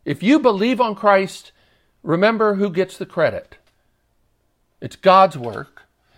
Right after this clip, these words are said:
But not only that, it's been granted to you to suffer for him. And if you go all the way back in the book of Acts to when Paul was first called to serve Christ, first called,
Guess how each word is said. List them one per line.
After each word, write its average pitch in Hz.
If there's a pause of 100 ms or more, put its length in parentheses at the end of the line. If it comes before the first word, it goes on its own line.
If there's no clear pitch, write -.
(240)
But 175
not 226
only 262
that, 208
it's 160
been 151
granted 196
to 233
you 151 (360)
to 175
suffer 240 (320)
for 151
him. 117 (1080)
And 185
if 202
you 208
go 196
all 247
the 294
way 262
back 214
in 214
the 185
book 190
of 180
Acts 190 (260)
to 190
when 180
Paul 247
was 190
first -
called 180 (520)
to 185
serve 190
Christ, 143 (760)
first 269
called, 196